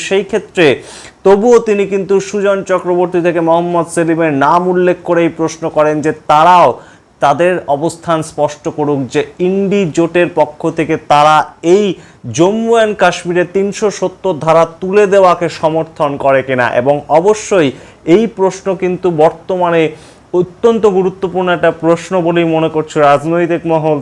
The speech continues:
তার কারণ তিনশো সত্তর ধারা কিন্তু ভারতের স্বাধীনতার পর থেকে একটা অন্যতম গুরুত্বপূর্ণ ফ্যাক্টর ছিল জম্মু অ্যান্ড কাশ্মীরের ক্ষেত্রে এবং সেই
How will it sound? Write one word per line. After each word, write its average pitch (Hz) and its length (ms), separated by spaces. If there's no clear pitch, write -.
তার 135 120
কারণ 160 320
তিনশো 220 400
সত্তর 208 360
ধারা 175 220
কিন্তু 190 320
ভারতের 196 420
স্বাধীনতার 175 720
পর 165 120
থেকে 185 180
একটা 170 160
অন্যতম 202 420
গুরুত্বপূর্ণ 185 600
ফ্যাক্টর 165 440
ছিল 180 140
জম্মু 190 320
অ্যান্ড 185 260
কাশ্মীরের 160 540
ক্ষেত্রে 156 240
এবং 156 120
সেই 208 220